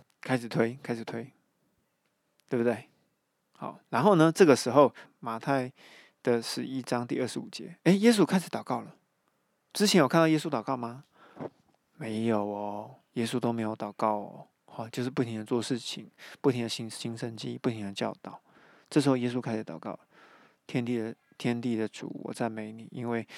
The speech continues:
你把这些事情像聪明人，呃，聪明人跟智慧人隐藏起来，却要向婴孩显明。”好，好，“天父啊，叭叭叭叭叭叭叭，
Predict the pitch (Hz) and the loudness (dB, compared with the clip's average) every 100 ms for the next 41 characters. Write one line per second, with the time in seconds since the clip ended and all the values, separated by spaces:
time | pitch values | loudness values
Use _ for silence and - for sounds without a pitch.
0 | - 127 113 104 123 117 120 123 107 104 | -12 -2 0 0 0 -4 -4 -6 -6 -6
1 | 113 - 123 117 117 113 139 113 123 - | -6 -6 -8 -8 -12 -12 -12 -14 -16 -20
2 | - - _ _ - 151 135 - 127 123 | -20 -20 _ _ -16 -12 -8 -2 0 0
3 | 110 104 107 110 113 131 131 117 113 107 | -4 -6 -4 -4 -4 -6 -2 0 0 -2
4 | 101 117 110 139 139 123 131 104 - - | -6 -10 -12 -10 -8 -8 -6 -6 -6 -4
5 | 120 113 123 135 131 135 110 - 120 - | -4 -4 -8 -8 -8 -8 -8 -10 -12 -16
6 | 196 _ _ _ _ _ _ - - - | -20 _ _ _ _ _ _ -12 -12 -12
7 | _ _ _ _ _ - 110 - 127 127 | _ _ _ _ _ -10 -10 -6 -8 -4
8 | 123 107 92 - 107 107 104 104 104 104 | -4 -4 -6 -8 -6 -6 -6 -8 -8 -6
9 | 104 104 104 104 104 104 | -6 -8 -8 -10 -12 -14